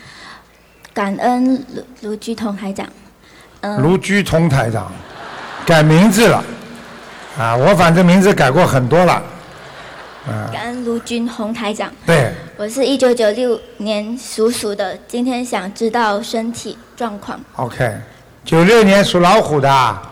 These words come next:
Speaker 1: 属。
Speaker 2: 属老鼠是吧？
Speaker 1: 嗯。
Speaker 2: 啊，小姑娘，你妇科出毛病了。
Speaker 1: 啊？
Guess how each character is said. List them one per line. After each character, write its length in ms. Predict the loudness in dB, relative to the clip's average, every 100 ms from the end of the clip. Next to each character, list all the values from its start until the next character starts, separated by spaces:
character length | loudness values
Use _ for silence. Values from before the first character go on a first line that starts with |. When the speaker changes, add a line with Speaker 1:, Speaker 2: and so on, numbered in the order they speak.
| -20 -20 -16
Speaker 1:
属。 440 | -10 -6 -4 -6 -14 -20 _ _ _ _ _
Speaker 2:
属 220 | -2 0
老 200 | 4 4
鼠 220 | 4 2 2
是 100 | 4
吧？ 380 | 4 2 -2 -8 -20 -20 -10
Speaker 1:
嗯。 200 | -10 -10 -18 _ _ _ _ _ _ _ _
Speaker 2:
啊， 180 | 0 2
小 220 | 4 4
姑 120 | 4 4
娘， 160 | 6
你 80 | 4
妇 220 | 2 2
科 180 | 4 4
出 160 | 4 4
毛 200 | 4 4
病 160 | 4
了。 100 | 4
Speaker 1:
啊？ 760 | 2 0 -10 -18 -20 -16 -12